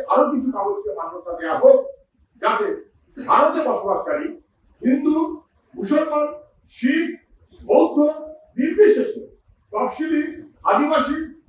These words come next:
মতুয়া সহ উদ্বাস্তুদের সবার নাগরিকত্ব গরিব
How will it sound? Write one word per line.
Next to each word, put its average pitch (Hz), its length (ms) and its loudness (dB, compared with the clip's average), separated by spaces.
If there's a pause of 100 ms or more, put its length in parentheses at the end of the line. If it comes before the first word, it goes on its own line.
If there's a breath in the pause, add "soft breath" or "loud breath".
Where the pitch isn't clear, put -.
মতুয়া 262 440 4
সহ 240 240 2 (480)
উদ্বাস্তুদের 262 720 -2
সবার - 480 2 (360)
নাগরিকত্ব - 920 2
গরিব 269 240 0